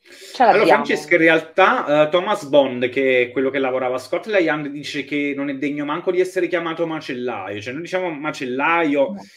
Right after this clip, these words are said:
Speaker 2: in maniera, eh, blanda, però dice il macellaio almeno un po' di anatomia la conosce, magari non quella umana, però veramente il, forse quegli organi erano così messi male che non sapeva maneggiarli,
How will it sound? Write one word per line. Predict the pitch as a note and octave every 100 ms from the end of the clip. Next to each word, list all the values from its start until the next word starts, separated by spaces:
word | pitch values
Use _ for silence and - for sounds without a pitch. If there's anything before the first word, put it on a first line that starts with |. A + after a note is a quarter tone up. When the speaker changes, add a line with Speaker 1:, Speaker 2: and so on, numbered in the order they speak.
| - -
Speaker 2:
in | C3
maniera, | C3 C3 D#3 E3+ E3+ D#3+
eh, | C3 C3+ C3 B2 B2 A#2+ A#2 A2 G2+
blanda, | G#2+ C#3+ E3+ D3
però | B2 D3
dice | D#3 C#3+
il |
macellaio | B2+ C3 F3 D#3 D#3
almeno | B2+ D#3
un | D3+
po' | C#3
di | D3
anatomia | C#3+ C#3 C#3 B2+ C#3+ C3+ B2+ A#2 B2
la | A2+
conosce, | B2 C3 C3 A#2+
magari | A2+ B2+ C#3+
non | C#3+ C3+
quella | C#3 B2+
umana, | C#3 C3 B2 A#2 A2+
però | C#3 E3+ - _ _
veramente | C3+ C#3+ D#3+ G#3 A3+ F3+ -
il, | C#3 C#3+ C3+ - _ _ -
forse | F#3+ F#3 F#3
quegli | E3 D#3+
organi | E3 C#3 C3
erano | C3 C3+
così | C#3 C3+ G3
messi | E3+ - -
male | D#3+ A2 A2+
che | B2
non | C#3+
sapeva | C#3 D#3 D3
maneggiarli, | C#3 B2+ A#2 A2+ B2 A2 G#2+ G#2+